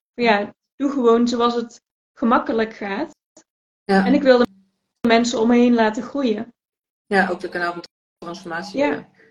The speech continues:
Speaker 2: Ja. Ja. Ja. Ja, heel bijzonder om dat zo op die manier, eh, te ontdekken en weer, eh, te delen. Ja. Wat zijn nog andere dingen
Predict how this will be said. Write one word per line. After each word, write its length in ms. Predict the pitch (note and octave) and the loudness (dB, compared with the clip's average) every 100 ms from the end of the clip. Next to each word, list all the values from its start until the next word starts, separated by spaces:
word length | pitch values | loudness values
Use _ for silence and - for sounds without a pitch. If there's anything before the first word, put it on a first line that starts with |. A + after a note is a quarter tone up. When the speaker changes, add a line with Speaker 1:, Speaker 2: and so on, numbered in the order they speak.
| _ _ | _ _
Speaker 2:
Ja. 180 | - G3 - _ _ _ | -16 -16 -16 _ _ _
Ja. 400 | F3 F#3+ F#3+ - _ _ _ _ _ _ _ _ G#4+ A4 A4+ _ _ _ _ _ _ _ | -8 -8 -16 -20 _ _ _ _ _ _ _ _ _ _ _ _ _ _ _ _ _ _
Ja. 280 | F#3 F#3+ - - _ - - _ | -12 -12 -16 -20 _ -20 -20 _
Ja, 120 | F#3+ | 0
heel 220 | G3 G3 | 2 2
bijzonder 400 | G3 F#3 F3 E3 | 0 -6 -10 -12
om 80 | E3+ | -12
dat 160 | E3+ E3+ | -14 -12
zo 200 | F3+ E3+ | -10 -10
op 120 | E3 | -10
die 120 | F3 | -10
manier, 520 | E3+ E3+ E3+ E3+ E3+ | -10 -10 -8 -6 -6
eh, 180 | E3+ F3+ - _ | -8 -8 -12 _
te 160 | - D#3 | -16 -10
ontdekken 500 | F3+ F3 F3 F3 - | -6 -6 -6 -6 -6
en 160 | F3 | -8
weer, 480 | F3 E3+ E3+ F3 E3+ | -6 -6 -6 -6 -8
eh, 80 | F3 - _ _ _ | -10 -16 _ _ _
te 180 | F#3+ F#3 | -14 -4
delen. 560 | F3 E3 E3 A3 - - | -4 -4 -6 -10 -16 -8
Ja. 320 | G3+ G3 - A#3 - _ _ _ _ _ _ _ _ | -4 -4 -6 -10 -12 _ _ _ _ _ _ _ _
Wat 120 | - G3 | -14 -2
zijn 200 | B3+ B3+ | -2 -2
nog 100 | B3+ | -6
andere 280 | B3 B3 | -8 -8
dingen 320 | G#3+ G#3+ G#3 | -6 -6 -6